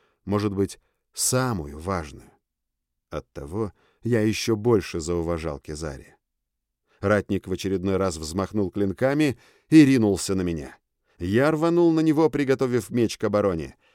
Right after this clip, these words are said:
Противостояние продолжилось. Кизарий,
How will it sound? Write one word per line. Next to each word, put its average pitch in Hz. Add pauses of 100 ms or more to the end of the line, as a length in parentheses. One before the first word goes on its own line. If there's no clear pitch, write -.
(220)
Противостояние 127
продолжилось. 90 (500)
Кизарий, 90